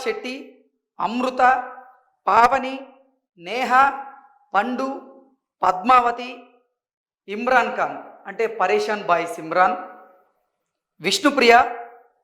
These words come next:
హర్షసాయి, భయ్యా సన్నీ యాదవ్, శ్యామల, టేస్టీ తేజ, రఘు, అలాగే సుప్రీత, వీరందరి మీద కూడా మియాపూర్ పోలీసులు అయితే ఈరోజు కేసు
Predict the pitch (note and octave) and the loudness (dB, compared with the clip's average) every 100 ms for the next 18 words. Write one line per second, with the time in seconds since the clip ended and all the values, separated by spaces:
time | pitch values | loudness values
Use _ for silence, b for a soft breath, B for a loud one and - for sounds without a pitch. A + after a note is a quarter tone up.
0 | _ - F#3 G#3 - C4 B3 A#3 B3+ C#4 | _ -4 0 0 0 2 4 4 0 -8
1 | - _ _ _ _ _ _ _ C3+ A3 | -14 _ _ _ _ _ _ _ 0 2
2 | C4+ C4+ B3+ A#3+ A#3 A3 G#3+ A#3 - - | 4 4 4 2 4 6 6 4 -2 -10
3 | - - _ _ - - G3+ A#3 B3 A#3+ | -18 -20 _ _ -12 2 4 6 6 4
4 | A#3 A#3+ - _ _ _ _ G3+ A#3 A3+ | 2 -2 -16 _ _ _ _ -6 -6 -6
5 | B3+ A#3+ - G#3 G#3+ A#3+ B3+ - - - | -10 -10 -2 -2 0 2 0 -2 -14 -20
6 | _ _ _ - D3+ E3+ - B3+ C4+ - | _ _ _ -12 -4 -2 -2 -6 -8 -10
7 | - _ _ _ _ - G3 G#3+ B3 F#3+ | -20 _ _ _ _ 0 2 2 -2 -2
8 | - - - - F#3 - F3+ E3+ D3 B2 | -6 -14 -20 -18 -18 -12 -12 -8 -10 -10
9 | - _ _ _ _ - F3+ E3 A3+ C#4+ | -16 _ _ _ _ -8 0 0 4 4
10 | B3+ A3 G3+ F#3 F3+ E3+ F3 - - - | 4 0 0 0 4 2 2 -8 -16 -6
11 | F3+ G#3 G#3+ G#3+ F#3 F#3+ G#3 A3 F#3+ F3 | 0 0 2 -4 -4 -2 -2 -2 -4 -4
12 | F3 F#3 D#3+ D#3 - - - F3 G3+ G3 | -4 -4 -4 -8 -14 -20 -8 -4 -4 -4
13 | G3+ F#3+ | -2 -2